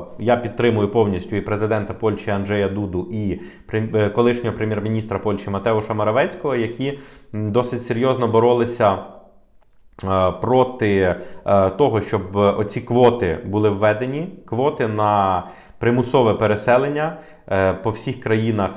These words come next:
е, Європейського Союзу біженців, які нелегально потрапляють на територію Європейського Союзу.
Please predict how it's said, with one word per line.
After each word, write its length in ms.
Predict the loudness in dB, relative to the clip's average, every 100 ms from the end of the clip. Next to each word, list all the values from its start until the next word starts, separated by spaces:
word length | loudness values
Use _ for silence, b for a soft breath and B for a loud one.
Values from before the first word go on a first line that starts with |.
| -2
е, 160 | 0
Європейського 600 | 0 0 0 -2 -2 -6
Союзу 380 | -4 -4 -4 -4
біженців, 460 | -2 -2 -4 -4 -4
які 240 | -4 -2
нелегально 460 | 0 0 2 0 0
потрапляють 520 | -4 -6 -2 -2 -2
на 80 | -4
територію 520 | -4 -4 -2 -2 -2
Європейського 600 | -2 -2 -4 -6 -6 -12
Союзу. 480 | -6 -4 -4 -6